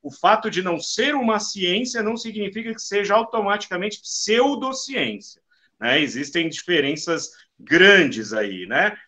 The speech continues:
Minha querida mãezinha Zuleika Mamprim, sempre a primeira a chegar e a última a ir embora, aí,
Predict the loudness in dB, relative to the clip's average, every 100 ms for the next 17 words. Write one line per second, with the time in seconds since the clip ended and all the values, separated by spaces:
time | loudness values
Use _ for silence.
0 | 0 0 2 0 2 2 4 2 2 -2
1 | -2 -2 0 4 6 6 2 2 2 0
2 | -2 0 2 2 -2 -4 -4 -2 -4 -4
3 | -4 -2 -2 -2 -2 4 4 4 -2 -6
4 | -8 -8 -8 -6 2 6 6 4 0 0
5 | -2